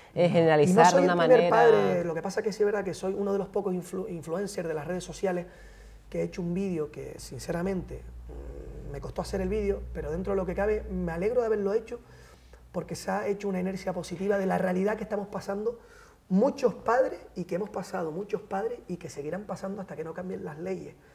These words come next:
Speaker 2: y que los políticos se mojen.
Speaker 1: Es que son ellos.
Speaker 2: Que se mojen y que ayuden, que no tengan miedo, porque es verdad que hay mucho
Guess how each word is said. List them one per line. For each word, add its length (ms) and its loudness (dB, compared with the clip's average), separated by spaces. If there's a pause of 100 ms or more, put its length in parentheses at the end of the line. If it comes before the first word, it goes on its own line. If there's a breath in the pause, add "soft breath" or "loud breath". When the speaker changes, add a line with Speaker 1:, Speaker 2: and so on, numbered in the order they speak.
(240 soft breath)
Speaker 2:
y 80 -20
que 80 -6
los 80 -8
políticos 440 -6
se 140 -8
mojen. 400 -4 (240)
Speaker 1:
Es 100 -6
que 80 -4
son 220 8
ellos. 440 6
Speaker 2:
Que 100 -10
se 180 -8
mojen 380 -2
y 100 -8
que 120 -12
ayuden, 400 -8
que 100 -8
no 80 -4
tengan 260 0
miedo, 260 2
porque 220 -8
es 60 -6
verdad 220 -2
que 80 -4
hay 40 -4
mucho 460 -2